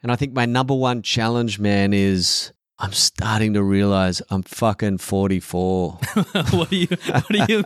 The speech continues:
Speaker 2: mean? <laughs>
Speaker 1: Oh, dude, there was just, there's a couple of dudes in, in my CrossFit class and, you know, I love the chase. I love kind of chasing someone down, you know, I wanna catch them. It's, it's kind of just something that I do.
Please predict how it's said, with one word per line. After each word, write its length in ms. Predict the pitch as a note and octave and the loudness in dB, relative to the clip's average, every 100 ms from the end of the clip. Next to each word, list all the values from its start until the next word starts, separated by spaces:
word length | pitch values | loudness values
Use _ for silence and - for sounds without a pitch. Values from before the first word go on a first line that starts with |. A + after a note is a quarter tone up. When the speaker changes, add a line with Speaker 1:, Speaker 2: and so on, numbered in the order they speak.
| F#3+ | 0
Speaker 2:
mean? 500 | F#3+ G3+ D#3 C3 C3+ - - - - | 0 0 0 -2 -6 -6 -6 -6 -4
<laughs> 100 | F#3+ - G3+ - G3+ _ - - | -4 -2 -4 -4 -12 _ -12 -8
Speaker 1:
Oh, 240 | - E3 B2+ | 0 0 0
dude, 340 | C#3 D#3+ C#3 | 2 2 4
there 140 | B2 | 4
was 120 | C3 C3+ | 2 2
just, 380 | E3+ - - | 0 0 -2
there's 160 | C#3 C#3 | 0 2
a 100 | D3 | 2
couple 380 | B2 - D#3+ D#3 | 0 -2 0 2
of 100 | B2 | 2
dudes 360 | B2 A#2+ G#2+ | 4 4 4
in, 400 | A2+ A2 G#2 G2+ - _ - | 2 4 4 2 -2 _ -4
in 160 | A2 | 0
my 120 | A2+ G#2+ | 2 2
CrossFit 520 | - G#2+ - A2+ - | 0 -2 0 -4 -2
class 680 | A2+ G2+ G2 - - - - _ - | 0 2 2 -2 -4 -4 -6 _ -2
and, 720 | A#2+ A#2 A#2 A2+ A2 F#2+ - _ _ | 2 4 4 2 0 -2 -6 _ _
you 100 | B2+ | -2
know, 140 | A2+ - | -2 0
I 140 | A#2+ | -2
love 320 | B2 B2+ C3+ | 0 -2 -2
the 80 | C3 | -4
chase. 480 | - - G#2 C3 C#3 | -4 -2 -2 -4 -4
I 80 | A2 | -2
love 400 | G#2+ A2 G2+ - | 0 0 -2 -6
kind 240 | A2+ A2 | -2 0
of 240 | G#2 F2+ - _ _ - | 0 -2 -8 _ _ -6
chasing 460 | - A#2 G#2+ A#2+ | -2 -2 -4 -6
someone 460 | G#2+ A#2 G#2+ G#2 G2 | -4 -2 0 0 0
down, 300 | G2 G2 F#2 | 0 2 2
you 80 | F2+ | 0
know, 240 | F#2 A#2 | 2 2
I 60 | A2 | 2
wanna 200 | G#2 G2 | 2 0
catch 420 | - - G2+ - | 0 -2 -4 -10
them. 160 | F#2+ F2+ | -10 -10
It's, 300 | F#2 - - | -10 -10 -8
it's 380 | E2 G2 - | -4 -4 -4
kind 280 | - A2 G#2 | -4 0 0
of 60 | F2+ | -2
just 160 | F#2+ | -4
something 240 | - D#2+ G2 | -2 -2 0
that 100 | F#2+ | 2
I 100 | F#2+ | 0
do. 520 | E2 A2 A2 A2 G#2+ | 2 2 4 4 2